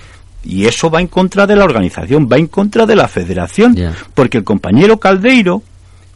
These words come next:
Speaker 1: está afecto a una radioemisora que si mañana le dicen que le van a dar cinco euros por portar en las puertas una pegatina, yo estoy convencido de que el señor este no se va a oponer a esos cinco euros.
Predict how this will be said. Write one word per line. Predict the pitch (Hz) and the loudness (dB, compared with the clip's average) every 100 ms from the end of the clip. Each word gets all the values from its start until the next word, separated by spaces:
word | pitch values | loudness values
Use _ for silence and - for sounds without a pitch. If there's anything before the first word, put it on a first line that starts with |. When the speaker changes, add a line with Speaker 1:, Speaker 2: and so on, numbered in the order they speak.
| - - - - | -20 -20 -20 -14
Speaker 1:
está | - - 208 | -12 -2 -2
afecto | - 226 - 107 | 0 -4 -2 0
a | 113 | 2
una | 185 | 2
radioemisora | 190 185 185 190 196 - 208 185 233 - - - - - | 2 0 2 0 0 2 2 2 -4 -12 -20 -20 -20 -4
que | 120 | -4
si | - 120 | 0 2
mañana | 107 143 190 196 | 4 4 4 4
le | 190 | 4
dicen | 220 - 127 | 2 2 2
que | 117 | 2
le | 185 | 2
van | 120 160 | 2 4
a | 190 | 4
dar | 196 185 | 2 0
cinco | - 196 180 196 | 0 0 2 4
euros | 202 220 156 85 - - - - - | 4 4 2 0 -6 -20 -20 -20 -2
por | 123 120 | 0 0
portar | 113 110 - 190 | -2 -4 -2 0
en | 185 131 | 0 -2
las | 95 - - - | -4 -8 -20 -8
puertas | 143 190 196 - 139 | 0 0 0 -6 0
una | 160 165 | 2 2
pegatina, | 185 180 190 208 190 185 196 - - - | 0 0 -2 -2 -6 -6 -10 -14 -20 -8
yo | 131 | -8
estoy | - 196 | -6 -4
convencido | - 208 214 - 170 196 | 2 2 2 0 2 2
de | 202 | 2
que | - | 0
el | 160 | -2
señor | 92 110 165 170 - - - - | 0 2 2 0 -14 -20 -6 -2
este | 208 - 165 190 - - - - | -2 -2 -8 -8 -14 -20 -20 -6
no | 151 175 | 0 0
se | 175 208 | 2 2
va | 233 | 2
a | |
oponer | 233 180 131 | 2 2 2
a | |
esos | 110 101 87 | 0 -4 -4
cinco | 95 90 92 | -2 -2 -2
euros. | 90 101 80 71 | -2 -2 -4 -10